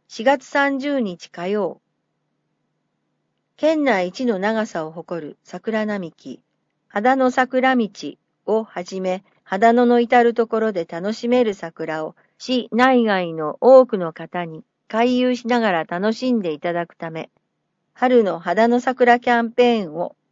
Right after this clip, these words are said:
実施します。桜にちなんだ作品展示やイベント、商品販売など、市民総ぐるみでキャンペーンを盛り上げましょう。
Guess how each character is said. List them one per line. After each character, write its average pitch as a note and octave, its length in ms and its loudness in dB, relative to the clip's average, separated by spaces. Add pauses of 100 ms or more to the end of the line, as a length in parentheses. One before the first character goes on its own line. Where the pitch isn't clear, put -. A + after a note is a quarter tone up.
(120)
実 E3+ 120 -8
施 D#3+ 200 -12
し - 140 -16
ま D3 160 -14
す。 - 140 -20 (1500)
桜 C4 440 0
に B3+ 160 0
ち B3 160 -6
な B3 180 0
ん A3+ 100 -4
だ F3+ 140 -8
作 F3 320 -8
品 A3+ 300 -2
展 G#3 320 -4
示 G3 100 -10
や G3 220 -2 (220)
イ F#3 100 -10
ベ G3+ 180 -2
ン G3+ 100 -6
ト、 F#3+ 280 -4 (540)
商 C4 340 4
品 C4+ 260 -4
販 C4 320 0
売 F3 240 -6
な E3+ 160 -8
ど、 E3 240 -8 (260)
市 - 220 -6
民 A3+ 260 0
総 B3+ 300 6
ぐ B3+ 140 -2
る A#3 140 0
み F#3 120 -8
で E3+ 160 -8
キ A3+ 100 -4
ャ A3 120 2
ン A3+ 60 -8
ペ A#3 300 2
ー G3+ 60 -2
ン - 20 -4
を D#3+ 60 -6
盛 E3 240 -8
り G#3+ 60 2
上 A3 80 2
げ A3+ 100 -4
ま A3 140 -4
し A#3 160 -10
ょ F3+ 240 -6
う。 - 20 -20